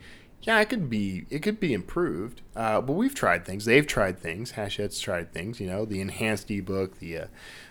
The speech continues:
additional content, video, music, motion graphics, you know, but that's not what people buy a book to experience. They pe-, they buy a book to have a book experience.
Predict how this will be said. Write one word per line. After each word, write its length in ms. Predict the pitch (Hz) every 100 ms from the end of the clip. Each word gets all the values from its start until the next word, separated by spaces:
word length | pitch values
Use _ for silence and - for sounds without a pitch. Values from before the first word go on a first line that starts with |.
| -
additional 380 | 120 127 85
content, 760 | 71 - 175 165 156 143 139 -
video, 720 | 110 151 151 143 135 131 131
music, 680 | 127 135 131 131 127 - - - - - - - - - -
motion 420 | 110 156 156 165
graphics, 680 | 120 127 123 117 131 123 - - - - -
you 80 |
know, 280 | 123 123 123
but 320 | 120 131 -
that's 280 | 143 170 -
not 280 | 151 180 -
what 300 | 131 165 -
people 280 | 165 156 143
buy 380 | 110 120 135 147
a 80 |
book 360 | 123 135 - - - -
to 120 | 123
experience. 520 | 117 - 151 92 76
They 120 | 104
pe-, 220 | 98 - 123
they 180 | 113
buy 240 | 98 107 123
a 60 |
book 280 | 127 117 -
to 280 | - 104 - -
have 300 | - 117 110 -
a 80 | 113
book 340 | - 147 147 -
experience. 640 | 120 - 120 104 71 -